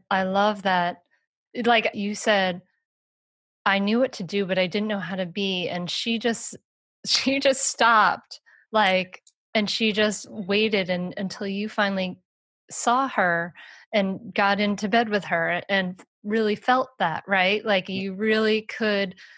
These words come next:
Speaker 1: really be with her. You didn't know how to be, and she's saying, "Be with me." And, you know, and you went finally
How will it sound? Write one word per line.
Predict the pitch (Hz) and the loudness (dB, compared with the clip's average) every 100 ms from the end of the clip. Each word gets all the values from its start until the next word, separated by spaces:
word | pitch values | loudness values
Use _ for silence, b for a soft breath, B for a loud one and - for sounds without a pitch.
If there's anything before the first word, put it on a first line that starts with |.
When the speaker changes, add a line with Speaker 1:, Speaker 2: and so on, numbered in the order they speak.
| B B _ | B B _
Speaker 1:
really | 226 196 214 214 208 165 | -6 0 2 2 0 0
be | 214 226 240 214 | 2 4 4 2
with | 170 151 | -2 -6
her. | 160 143 | -8 -8
You | 175 180 | -8 -8
didn't | 175 208 | -6 -4
know | 220 | -2
how | 196 | -2
to | 196 | -2
be, | 175 208 202 | -2 0 0
and | 180 160 | 0 -2
she's | 202 185 | -6 -4
saying, | 170 170 | -4 -4
"Be | 160 208 | -4 -2
with | 220 180 | -2 -2
me." | 185 - | -4 -4
And, | 180 185 | -8 -4
you | 190 | -2
know, | 190 185 | 0 0
and | 180 | -2
you | 185 208 | -4 -2
went | 214 202 - _ | 0 0 -4 _
finally | - 202 208 196 180 | 0 2 2 2 0